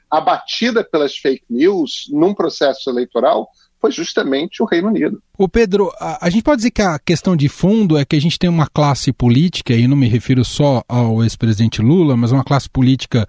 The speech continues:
Speaker 2: que ainda tem dificuldades em lidar com uma imprensa crítica e livre?
Speaker 1: Emanuel, a gente evidentemente no Brasil não tem uma imprensa perfeita. Isso não é uma coisa possível de existir.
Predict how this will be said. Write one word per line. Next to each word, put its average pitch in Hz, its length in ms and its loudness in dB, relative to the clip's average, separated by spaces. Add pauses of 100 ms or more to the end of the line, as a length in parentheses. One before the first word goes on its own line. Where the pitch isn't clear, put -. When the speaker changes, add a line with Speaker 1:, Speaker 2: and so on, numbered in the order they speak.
(160)
Speaker 2:
que - 120 -2
ainda 214 160 2
tem 214 120 2
dificuldades 147 840 -2
em 139 80 4
lidar 127 460 0
com - 120 -6
uma 127 140 2
imprensa 123 640 -2 (160)
crítica 180 640 -2 (120)
e 117 60 0
livre? 127 580 2 (300)
Speaker 1:
Emanuel, 170 380 2
a 147 60 2
gente 180 300 -4
evidentemente 139 720 -4
no 127 60 -4
Brasil 127 400 0
não 143 160 0
tem 139 160 -4
uma 143 160 -2
imprensa 127 380 -4
perfeita. 135 440 -4
Isso 120 140 -10
não 139 180 0
é 139 40 2
uma 143 180 -2
coisa 131 720 0 (140)
possível 135 420 0
de 120 100 2
existir. 120 460 -4